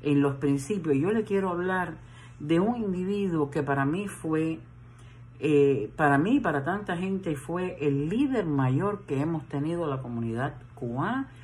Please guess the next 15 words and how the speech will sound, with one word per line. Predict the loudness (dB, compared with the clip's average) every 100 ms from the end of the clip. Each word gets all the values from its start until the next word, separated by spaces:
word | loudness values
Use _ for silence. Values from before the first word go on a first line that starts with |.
| -20 -20 -20 -4
en | 0 2
el | 0
exilio, | -4 -8 -6 -4 -8 -6
en | -4
los | -4
Estados | -6 -6 -4 -4 -4
Unidos, | -6 -6 -8 -12 -20 -20 -18 -4
y | -4
fue | 2 0
el | 2
señor | -4 -2 -4 -6 -12 -14
Jorge | 0 0 0 -6 -12 -10
Mascanosa. | -8 -8 -8 -8 -6 -6 -10 -14 -16 -18 -20 -20 -20 -20 -20 0
Jorge | 4 6 4
Mascanosa | 0 -2 -2 -2 -4 -4 -8